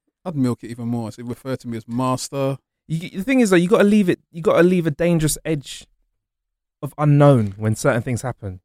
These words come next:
Speaker 2: You know,
Speaker 1: Yeah.
Speaker 2: like, when your mum and dad will go to you, "You're in trouble,
Speaker 1: Mm-hmm.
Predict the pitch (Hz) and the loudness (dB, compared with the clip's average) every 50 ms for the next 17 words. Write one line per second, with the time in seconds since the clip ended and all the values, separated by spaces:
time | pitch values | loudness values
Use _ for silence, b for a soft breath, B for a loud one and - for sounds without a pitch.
0 | _ - 120 156 175 190 202 196 170 - - _ _ - 147 151 151 147 151 151 | _ -2 2 4 6 6 6 4 4 2 -2 _ _ -4 0 2 2 4 4 4
1 | 147 143 131 127 143 139 123 123 113 - 127 123 120 - - 117 113 113 110 107 | 4 4 2 2 0 0 0 -2 0 2 2 2 0 -2 -6 -4 -2 -2 -2 -4
2 | - _ _ _ _ _ _ _ _ _ _ _ _ _ _ _ 131 190 226 220 | -6 _ _ _ _ _ _ _ _ _ _ _ _ _ _ _ 0 2 4 4
3 | 160 147 - - 185 165 127 113 107 101 _ _ _ _ _ _ _ _ - 151 | 2 0 0 0 0 0 0 -4 -10 -12 _ _ _ _ _ _ _ _ -12 -8
4 | 131 127 123 | -6 -6 -6